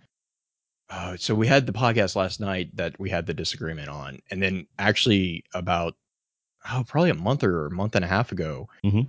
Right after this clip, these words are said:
Speaker 1: we had the podcast where both Beard and I were, were basically, we had gotten, both of us gotten very fed up with the, just, it's just the negativity. It's, it's,
Speaker 2: Yeah.
Speaker 1: it's draining, you know,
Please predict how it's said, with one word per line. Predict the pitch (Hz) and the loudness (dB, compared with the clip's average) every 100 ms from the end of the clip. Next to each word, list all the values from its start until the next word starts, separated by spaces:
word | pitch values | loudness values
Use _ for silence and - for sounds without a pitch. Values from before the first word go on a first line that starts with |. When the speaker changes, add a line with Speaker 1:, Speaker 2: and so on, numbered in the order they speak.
| - | 2
Speaker 1:
we | 110 | 4
had | 101 95 90 82 - - | 8 8 6 2 -2 -4
the | 98 | 2
podcast | 92 87 87 - | 4 4 2 2
where | 98 | -2
both | 92 120 139 113 | 6 8 8 8
Beard | 117 107 | 6 6
and | 95 | 6
I | 87 82 | 2 0
were, | 82 82 78 - | 0 0 -4 -6
were | 85 | -6
basically, | 82 87 90 - 85 80 | -2 -2 0 -2 -2 -2
we | 80 104 | 8 10
had | 92 | 10
gotten, | 90 78 76 71 67 - _ _ _ - _ | 6 0 -2 -8 -10 -16 _ _ _ -20 _
both | 110 101 104 | 0 6 6
of | 107 87 | 6 0
us | 82 | 0
gotten | 90 73 82 | 0 0 -2
very | 85 92 92 87 | -2 2 2 2
fed | - 85 67 | 0 0 2
up | 76 - - _ _ _ | -2 -4 -14 _ _ _
with | - 87 76 71 - - _ _ _ _ _ _ _ _ _ | -2 0 -2 -4 -12 -20 _ _ _ _ _ _ _ _ _
the, | 120 139 | -2 0
just, | 139 - - | 0 -2 4
it's | 185 - | 6 6
just | - - | 2 4
the | 185 | 6
negativity. | 123 131 170 120 98 78 - | 6 6 4 2 0 -2 -2
It's, | 101 98 | 0 0
it's, | - 107 104 | 2 6 6
Speaker 2:
Yeah. | 82 | 6
Speaker 1:
it's | 113 | 2
draining, | 117 107 95 90 76 - 113 - - | 4 4 4 2 -2 -12 -16 -18 -4
you | 104 | 2
know, | 98 101 | 6 6